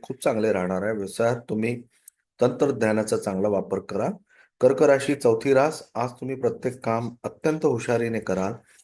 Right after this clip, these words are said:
यावेळी लोकांना तुमच्याकडून खूप अपेक्षा आहेत, म्हणूनच तुम्ही त्यांना मदत करा. तुम्ही नवीन नोकरीच्या शोधात असाल तर वेळ खूप चांगला आहे.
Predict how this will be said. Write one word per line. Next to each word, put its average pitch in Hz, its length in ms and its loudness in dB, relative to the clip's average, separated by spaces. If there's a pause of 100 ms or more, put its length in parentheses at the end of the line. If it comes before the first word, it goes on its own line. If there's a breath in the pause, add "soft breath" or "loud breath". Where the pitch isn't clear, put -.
(140)
यावेळी 139 380 6
लोकांना 127 400 2
तुमच्याकडून 120 680 -2
खूप 123 160 2
अपेक्षा 107 380 -2
आहेत, 117 280 -2 (280)
म्हणूनच 131 420 -2
तुम्ही 117 420 -2 (100)
त्यांना 107 240 0
मदत 95 320 -2 (100)
करा. 117 240 2 (520 soft breath)
तुम्ही 131 180 0
नवीन 123 260 4
नोकरीच्या 127 440 0
शोधात 113 360 0
असाल 113 360 -2
तर 110 100 0
वेळ 104 260 2
खूप - 200 -8
चांगला 85 280 -2
आहे. 110 640 -2